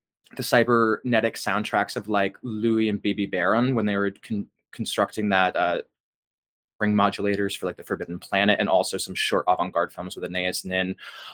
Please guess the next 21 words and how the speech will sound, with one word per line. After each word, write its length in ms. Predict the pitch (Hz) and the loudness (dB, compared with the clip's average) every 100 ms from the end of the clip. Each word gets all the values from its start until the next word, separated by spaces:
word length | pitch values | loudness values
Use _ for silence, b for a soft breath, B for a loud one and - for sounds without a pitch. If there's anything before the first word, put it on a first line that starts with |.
| B | B
Um, 380 | 123 123 117 113 B B B _ _ - | 6 6 6 2 B B B _ _ 6
there's 180 | 175 160 | 8 10
moments 360 | 165 214 247 220 | 12 12 10 10
where 120 | 196 | 8
it's, 100 | 151 | 8
like, 140 | 123 | 2
truly 280 | - 156 135 | 2 2 2
joyous, 680 | 104 107 143 330 - - - _ _ | 0 0 2 2 0 -4 -8 _ _
I 80 | 165 | 0
think. 260 | 165 240 247 | 4 4 2
I 60 | |
think 220 | 131 - 185 | 0 4 6
there's 160 | 175 | 6
a 60 | 170 | 4
particular 440 | 151 151 151 160 | 0 -2 2 2
moment 300 | 135 131 127 | 4 2 2
where 80 | 123 | 0
the 80 | 117 | -4
tone 260 | - 120 | -2 -2
shifts 460 | 120 - 123 - - | 0 -2 -2 -2 0
when 480 | 120 113 110 107 | 4 4 4 0